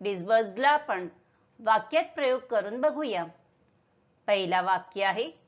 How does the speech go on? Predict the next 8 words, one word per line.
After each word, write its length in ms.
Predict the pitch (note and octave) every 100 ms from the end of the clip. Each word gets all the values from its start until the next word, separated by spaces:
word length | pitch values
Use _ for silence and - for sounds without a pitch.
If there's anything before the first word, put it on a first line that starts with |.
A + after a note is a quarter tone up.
| _ _ _ _ _ _ _ -
"The 140 | F3 A3
house 400 | A3 B3 C#4+ E4+
loan 180 | E4+
was 220 | F4+ D#4+ G3+
disbursed 640 | B3 A#3+ C4+ A3+ G3+ - _ _ _ _
in 120 | A3+ A#3 A#3
three 320 | A#3+ B3 C#4+
installments." 840 | D#4 - E4+ D4 G#3 E3+ D#3+ -